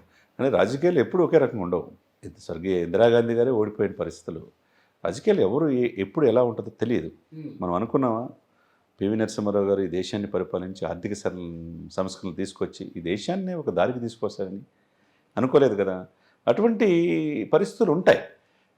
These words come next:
Speaker 1: ఎందుకంటే ఈ దేశంలో మోదీ గారు ఈ విధంగా మూడోసారి ప్రధానమంత్రి అవడానికి ఏ విధంగా అవకాశాలు ఉన్నాయో, ఎన్డీఏలో కీలక పాత్ర పోషిస్తే మిత్రపక్షాలన్నీ ఒకవైపు వెళ్ళిపోతా ఉన్నాయి.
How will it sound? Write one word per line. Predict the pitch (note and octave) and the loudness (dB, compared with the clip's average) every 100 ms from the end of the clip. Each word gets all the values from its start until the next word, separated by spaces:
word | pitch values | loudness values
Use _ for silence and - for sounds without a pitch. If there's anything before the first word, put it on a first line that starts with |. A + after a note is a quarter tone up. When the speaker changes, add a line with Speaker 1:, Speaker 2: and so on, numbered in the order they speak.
| G2+ | 0
Speaker 1:
ఎందుకంటే | A#2+ D#3 D#3+ F#3+ D3+ | 2 2 0 0 0
ఈ | |
దేశంలో | A2 C3 D#3 D3 | 0 0 -2 -2
మోదీ | A#2 A#2 | -2 0
గారు | B2+ C3 | 0 0
ఈ | G#2 | 0
విధంగా | G2+ A2+ A#2+ | -2 -4 -4
మూడోసారి | F#2+ A2 A2 A2 G#2 G#2 - | 0 -2 0 -4 -4 -8 -4
ప్రధానమంత్రి | F2+ G2 F#2+ F2+ | -4 -4 -8 -8
అవడానికి | F#2 F2+ F2 E2+ | -8 -8 -12 -6
ఏ | |
విధంగా | F#2 G#2 G#2 | -6 -6 -6
అవకాశాలు | F2 - F#2+ - E2+ | -6 -4 -6 -6 -8
ఉన్నాయో, | F2 G2 D#2+ - | -6 -6 -6 -8
ఎన్డీఏలో | F2 F2+ G2 | -8 -4 -4
కీలక | - B2 C3+ | -2 -2 -2
పాత్ర | - F2+ - | -2 -4 -4
పోషిస్తే | - E2 - _ - F2+ | -14 -14 -16 _ -14 -12
మిత్రపక్షాలన్నీ | F#2 A#2+ A#2+ - B2+ B2 D3+ | -8 -6 -6 -6 -8 -8 -12
ఒకవైపు | C#3+ D#3 E3 | -4 -2 -2
వెళ్ళిపోతా | C#3+ D#3 C#3+ C#2+ | -2 0 -2 -2
ఉన్నాయి. | C#2+ | -8